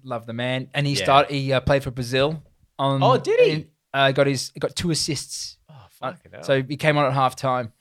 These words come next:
Speaker 1: and played really well for Brazil. So that's really awesome for him. But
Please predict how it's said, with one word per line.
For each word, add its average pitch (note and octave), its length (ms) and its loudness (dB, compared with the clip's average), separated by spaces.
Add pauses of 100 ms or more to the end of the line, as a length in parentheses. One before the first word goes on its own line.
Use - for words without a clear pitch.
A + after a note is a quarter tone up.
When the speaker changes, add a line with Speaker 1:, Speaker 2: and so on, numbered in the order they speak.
(420)
Speaker 1:
and A#2 320 -6
played C3+ 180 0
really B2 200 -4
well A#2+ 140 0
for A#2 140 -12
Brazil. A2 320 -4
So - 80 -6
that's B2 220 -2
really A2+ 180 -4
awesome A2 320 -6
for G#2+ 120 -16
him. G#2+ 260 -10
But G#2+ 200 -8